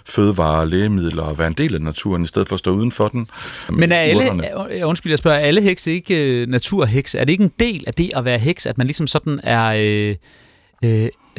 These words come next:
Speaker 2: jeg lige vil sige, anticivilisation, i hvert fald flytter, flytter ud fra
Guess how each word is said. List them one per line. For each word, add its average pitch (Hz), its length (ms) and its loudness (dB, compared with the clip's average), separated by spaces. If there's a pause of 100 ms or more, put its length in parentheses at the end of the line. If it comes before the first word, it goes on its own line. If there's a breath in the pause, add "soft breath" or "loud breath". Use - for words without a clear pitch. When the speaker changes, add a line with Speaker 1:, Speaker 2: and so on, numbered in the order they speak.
(240 loud breath)
Speaker 2:
jeg 113 100 -4
lige 113 60 2
vil 135 100 4
sige, - 140 0
anticivilisation, 131 960 2
i - 20 -2
hvert 139 140 2
fald 180 120 -2
flytter, 165 440 2
flytter 170 320 0
ud 247 340 -2
fra - 220 -4